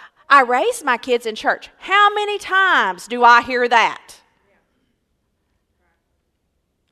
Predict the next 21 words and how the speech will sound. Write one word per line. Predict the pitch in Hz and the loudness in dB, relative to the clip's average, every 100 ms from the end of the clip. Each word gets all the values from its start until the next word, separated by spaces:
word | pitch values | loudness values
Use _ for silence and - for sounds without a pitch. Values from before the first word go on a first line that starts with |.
| _ _ _ _ _ _ _ _ 190 | _ _ _ _ _ _ _ _ -10
I | |
raised | 214 220 233 | -6 -6 -6
my | 254 | -10
kids | 285 277 294 | -12 -16 -14
in | |
church. | 285 359 381 - - - _ _ _ _ _ _ _ _ _ _ - | -10 -8 -8 -14 -20 -20 _ _ _ _ _ _ _ _ _ _ -6
We | 220 | -6
went | 208 220 - _ | -4 -6 -8 _
at | - 202 | -10 -6
least | 320 - | -6 -8
twice | - 226 202 - | -6 -6 -6 -12
a | 196 | -12
year, | 262 370 320 | -10 -8 -8
Easter | 240 233 - 208 | -10 -12 -12 -12
and | 202 | -12
Christmas. | 285 403 254 269 - - _ _ _ _ _ _ _ _ _ _ _ _ _ _ _ _ _ _ _ _ _ _ _ _ _ _ _ _ _ _ _ _ _ - | -12 -12 -14 -16 -18 -20 _ _ _ _ _ _ _ _ _ _ _ _ _ _ _ _ _ _ _ _ _ _ _ _ _ _ _ _ _ _ _ _ _ -6
Does | 240 269 | -4 -4
it | 277 | -6
make | 294 302 | -6 -6
a | 311 | -8
difference? | 320 330 - 330 - 226 - | -8 -10 -8 -10 -12 -18 -20